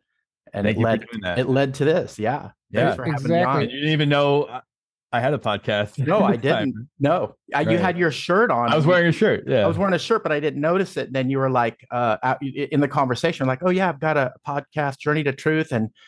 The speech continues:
Speaker 1: I'm like, "Well, wh-, how could I find it?" And you, like, get up and you turn around and you show me the back of your shirt, you know?
Speaker 2: <laughs> Right. I remember that. I remember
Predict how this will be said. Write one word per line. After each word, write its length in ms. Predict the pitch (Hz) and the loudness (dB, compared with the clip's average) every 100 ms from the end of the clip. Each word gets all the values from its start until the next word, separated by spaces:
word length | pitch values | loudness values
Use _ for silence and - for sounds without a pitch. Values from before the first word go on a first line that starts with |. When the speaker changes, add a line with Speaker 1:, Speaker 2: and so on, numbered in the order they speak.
| - - | -8 -2
Speaker 1:
I'm 100 | 147 | 0
like, 200 | 143 135 | 0 0
"Well, 320 | 147 135 - - | 0 0 -2 -10
wh-, 200 | 131 143 | -6 -2
how 140 | 185 | -2
could 160 | 202 190 | 0 0
I 100 | 180 | 0
find 400 | - 214 214 139 | 0 0 0 -2
it?" 120 | - | -2
And 80 | 139 | 0
you, 60 | |
like, 200 | 131 123 | 0 -2
get 180 | 123 139 | -4 0
up 180 | 147 160 | 0 -2
and 100 | 127 | -8
you 100 | 123 | -8
turn 240 | - 147 | -4 0
around 280 | 135 143 147 | 2 2 0
and 100 | 131 | -2
you 80 | 117 | -4
show 220 | - 139 | -4 -4
me 100 | 139 | -4
the 100 | 123 | -2
back 220 | 123 131 | -2 -2
of 60 | 123 | -6
your 140 | 113 | -8
shirt, 420 | 113 139 127 101 - | -8 -6 -4 -6 -12
you 100 | 104 | -6
know? 80 | - | -4
Speaker 2:
<laughs> 340 | 131 254 - | -4 -8 -2
Right. 280 | 120 127 120 | 2 4 4
I 80 | 110 | 2
remember 300 | 127 127 110 | 0 -2 0
that. 240 | 104 92 | 2 2
I 40 | |
remember 420 | 101 104 98 92 | 0 -2 -4 -8